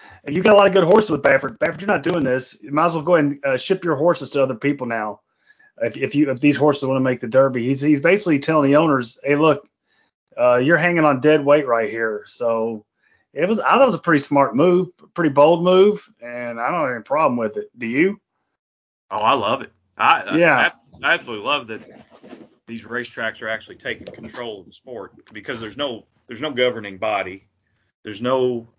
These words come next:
Speaker 2: leader to make decisions like this. Now, the problem is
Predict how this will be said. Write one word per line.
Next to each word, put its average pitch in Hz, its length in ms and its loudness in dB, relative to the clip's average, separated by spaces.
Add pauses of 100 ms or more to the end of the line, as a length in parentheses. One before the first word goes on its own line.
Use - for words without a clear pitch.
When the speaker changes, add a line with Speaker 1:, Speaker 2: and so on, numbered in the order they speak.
(160)
Speaker 2:
leader 110 380 -2
to 107 160 -12
make 113 280 -4
decisions 101 500 -4
like 90 200 -10
this. 87 400 -18 (840)
Now, 131 480 0 (540)
the 123 100 -14
problem 151 380 2
is 113 260 -10